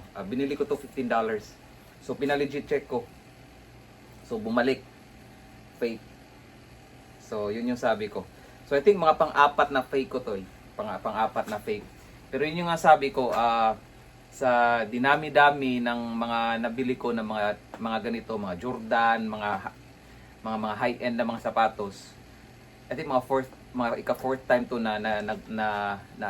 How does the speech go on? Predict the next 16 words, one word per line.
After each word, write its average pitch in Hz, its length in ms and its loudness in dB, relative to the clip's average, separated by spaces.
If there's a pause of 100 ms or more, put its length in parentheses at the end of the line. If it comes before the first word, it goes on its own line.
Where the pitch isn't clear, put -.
na 104 160 -6
fake. 113 240 -8 (720)
So, - 240 -4 (800)
malimit 180 480 0
lang 160 160 -2
talaga. 139 480 2
So, - 160 -18
I 139 80 2
would 139 160 -6
say 156 80 -4
like 135 160 2
ninety-five 131 560 0
percent 127 320 -4
of 110 80 -10
the 117 80 -6
time, 110 320 0